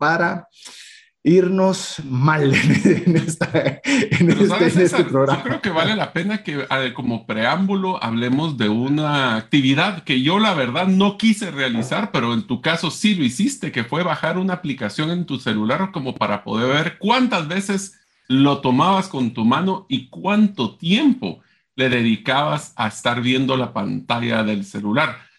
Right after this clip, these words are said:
Speaker 2: No sé los datos, tal vez vos sí te acordás, pero lo que me gustaría es que todos ustedes, cuando César les dé el dato estimado, que se recuerde, es importante que pensemos, y de nuestro día, ¿cuánto tiempo realmente estamos viendo, planificando, pensando en cómo mejorar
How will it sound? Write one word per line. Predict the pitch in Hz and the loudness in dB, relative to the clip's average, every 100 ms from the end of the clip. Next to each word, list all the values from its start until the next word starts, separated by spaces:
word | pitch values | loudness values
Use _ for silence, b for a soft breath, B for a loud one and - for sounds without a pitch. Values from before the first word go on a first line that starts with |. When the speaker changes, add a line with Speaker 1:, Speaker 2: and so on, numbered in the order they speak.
| _ | _
Speaker 2:
No | - 151 190 | -2 0 2
sé | - | 0
los | 185 147 | 0 0
datos, | 170 190 214 | -2 -2 -2
tal | 139 | -2
vez | 139 143 | -4 -4
vos | 156 | -4
sí | 156 | -2
te | 147 | -4
acordás, | - 110 131 233 - _ b _ - | -2 0 0 -2 -6 _ b _ -4
pero | 151 | 0
lo | 143 | 0
que | 131 | 2
me | 139 | 0
gustaría | 135 120 127 165 | 0 -2 0 0
es | 190 | -2
que | - | -2
todos | 165 190 185 | 0 0 -2
ustedes, | - 170 165 - | -4 -2 -2 -2
cuando | 127 113 | -2 -2
César | 113 165 180 131 | -2 -2 -2 0
les | 113 110 | -2 0
dé | 139 | -2
el | 156 | -2
dato | 160 160 156 | -2 -4 -6
estimado, | - - 107 127 156 147 | -6 -4 -2 0 -2 -4
que | 113 | -6
se | 104 | -6
recuerde, | 104 - 180 208 202 - - | -6 -4 -2 0 0 -2 -4
es | 175 196 196 | -2 0 -2
importante | 180 127 120 156 165 170 | -4 -6 -6 -6 -4 -4
que | 143 | -4
pensemos, | 107 110 160 170 180 - - | -2 -2 -2 -2 -4 -6 -4
y | 156 | 0
de | 175 170 | 2 2
nuestro | 170 180 175 - - 170 160 | 2 0 -2 -6 -6 -4 0
día, | 254 359 214 - | 0 0 -4 -4
¿cuánto | 226 339 359 381 - | 0 0 0 -4 -2
tiempo | 277 330 330 | -2 -2 -4
realmente | 247 233 220 220 277 277 | -2 0 2 2 2 -2
estamos | - 226 220 185 | 0 2 4 2
viendo, | 143 151 180 311 226 107 | 2 2 2 2 0 -2
planificando, | 143 147 160 151 143 185 294 277 135 | -2 -2 -2 -2 0 0 2 0 0
pensando | - 135 131 127 190 254 226 | -2 0 0 -2 -2 0 0
en | 160 | 0
cómo | 175 196 | 0 0
mejorar | 190 131 135 190 | 0 0 0 0